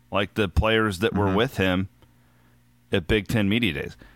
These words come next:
Speaker 1: I know people who have worked for him and hate his guts. I know people who have worked for him who think that he's awesome.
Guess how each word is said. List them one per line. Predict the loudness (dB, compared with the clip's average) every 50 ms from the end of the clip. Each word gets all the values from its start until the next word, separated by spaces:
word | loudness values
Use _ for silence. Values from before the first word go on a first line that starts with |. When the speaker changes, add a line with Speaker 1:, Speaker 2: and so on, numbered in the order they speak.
| -20 -20 -20 -20 -20 _ _ _ _
Speaker 1:
I | 4 4 6 6
know | 6 4 4 4
people | 2 0 2 0 0 0 2
who | 2 2
have | 2 2 2
worked | 0 0 0 -4 -4
for | -2 0 0 2 2
him | 2 0 0
and | 0 0 0 0
hate | 0 0 0 0
his | 0 -2
guts. | 0 0 0 0 0 -4 -12 -20 -20 _ _ _ _ _ _
I | 0 0
know | 2 2 0
people | -2 -2 -4 -4 0 0 2 0
who | 2 0
have | 2
worked | 0 0 0 0
for | 0 0 2 2 2
him | 2
who | 0 0 -2
think | 0 0 -2 -2 0
that | -2 -2
he's | -2 0 0
awesome. | 0 0 0 -2 -4 -10 -12 -14 -16